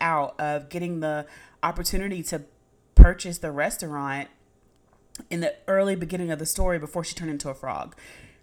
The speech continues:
Those are two that I'd say you can watch with your kids, easy to digest, and they really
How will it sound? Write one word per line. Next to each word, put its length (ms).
Those 220
are 100
two 340
that 120
I'd 200
say 160
you 120
can 180
watch 240
with 100
your 80
kids, 500
easy 400
to 140
digest, 880
and 600
they 460
really 340